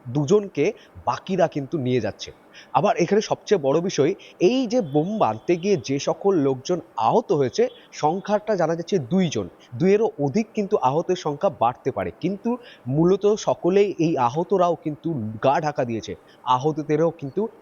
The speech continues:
খোঁজ পাওয়া যাচ্ছে না। পুলিশের তর-, পুলিশ কিন্তু, মারগ্রাম থানার পুলিশ কিন্তু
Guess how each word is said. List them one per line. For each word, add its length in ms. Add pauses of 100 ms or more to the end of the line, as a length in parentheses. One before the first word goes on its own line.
(140)
খোঁজ 320
পাওয়া 180
যাচ্ছে 280
না। 160 (560)
পুলিশের 400
তর-, 280
পুলিশ 360
কিন্তু, 320
মারগ্রাম 400
থানার 240
পুলিশ 320
কিন্তু 240